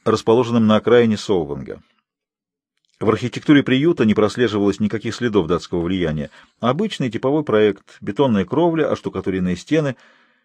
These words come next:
Все просто, без излишеств, но в прекрасном состоянии. Живые изгороди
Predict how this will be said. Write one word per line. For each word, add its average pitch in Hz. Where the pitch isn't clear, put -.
Все -
просто, 180
без 131
излишеств, 143
но 143
в -
прекрасном 127
состоянии. 73
Живые 127
изгороди 127